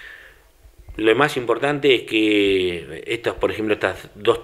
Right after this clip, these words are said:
lotes que hemos conseguido, uno para el polideportivo y otro para la terminal,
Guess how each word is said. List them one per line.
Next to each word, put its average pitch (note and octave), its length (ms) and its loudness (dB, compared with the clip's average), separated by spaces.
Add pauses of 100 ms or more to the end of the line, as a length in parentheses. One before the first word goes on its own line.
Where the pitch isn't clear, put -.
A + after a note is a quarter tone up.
(100)
lotes G#2 400 2
que - 80 -2
hemos G2 200 0
conseguido, G2+ 500 4
uno G#2+ 200 2
para F#2 140 2
el F2+ 40 -2
polideportivo G2 640 4
y F#2+ 80 6
otro G2+ 240 2
para F2+ 200 2
la F2+ 120 0
terminal, G2 480 0